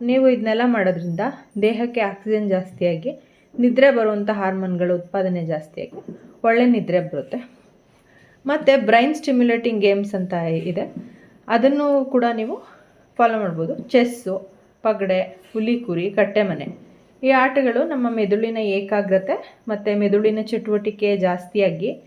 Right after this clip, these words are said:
ನಿದ್ದೆ ಬರೋ ಹಾರ್ಮೋನ್ಗಳ ಉತ್ಪತ್ತಿ ಚೆನ್ನಾಗಾಗಿ ಒಳ್ಳೆ ನಿದ್ರೆ ಬರುತ್ತೆ. ಈ ನಿದ್ರಾಹೀನತೆ ಚಿಕ್ಕದಾಗಿ ಶುರುವಾಗಿ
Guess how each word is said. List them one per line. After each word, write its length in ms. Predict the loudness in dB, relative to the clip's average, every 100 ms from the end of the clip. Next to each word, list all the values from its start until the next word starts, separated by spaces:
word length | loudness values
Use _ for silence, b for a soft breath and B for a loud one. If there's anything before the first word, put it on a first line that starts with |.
| b b b -2
ನಿದ್ದೆ 300 | 2 4 2
ಬರೋ 220 | 2 0
ಹಾರ್ಮೋನ್ಗಳ 600 | 0 -2 -4 -4 0 0
ಉತ್ಪತ್ತಿ 540 | -2 -2 -2 -2 -6 -10 _
ಚೆನ್ನಾಗಾಗಿ 680 | -4 -2 -2 -2 -2 -4 -8 B _
ಒಳ್ಳೆ 220 | 2 2 2
ನಿದ್ರೆ 340 | 0 2 2
ಬರುತ್ತೆ. 520 | 0 -2 -6 -10 -12 -20 B B B B _
ಈ 80 | 0
ನಿದ್ರಾಹೀನತೆ 1080 | 2 2 4 4 4 2 0 0 -4 -6 -12 _ _
ಚಿಕ್ಕದಾಗಿ 500 | -8 -2 2 0 0
ಶುರುವಾಗಿ 640 | -2 2 2 0 -6 -10